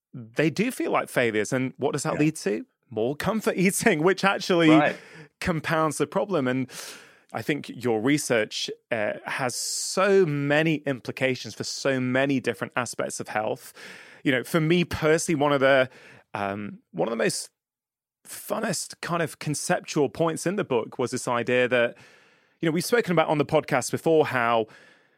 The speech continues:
Speaker 1: chronic unresolved inflammation is at the root cause of, you know, many of these modern degenerative diseases, heart attacks, strokes, Alzheimer's, all, all, you know, rheumatoid arthritis, whatever it is. And I love this idea that because we have a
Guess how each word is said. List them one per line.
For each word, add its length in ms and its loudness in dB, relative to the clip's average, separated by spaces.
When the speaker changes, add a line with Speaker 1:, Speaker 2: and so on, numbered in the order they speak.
Speaker 1:
chronic 600 0
unresolved 880 2
inflammation 1000 0
is 180 0
at 120 -2
the 80 0
root 360 -2
cause 680 -2
of, 520 0
you 80 -4
know, 80 -2
many 380 2
of 80 -2
these 200 -2
modern 300 0
degenerative 560 -2
diseases, 600 -4
heart 240 -4
attacks, 440 -8
strokes, 800 -2
Alzheimer's, 460 -2
all, 240 0
all, 300 -2
you 80 2
know, 100 4
rheumatoid 380 2
arthritis, 460 0
whatever 280 2
it 60 4
is. 360 0
And 120 2
I 100 4
love 240 4
this 160 -2
idea 280 4
that 140 0
because 260 -4
we 80 0
have 220 0
a 180 4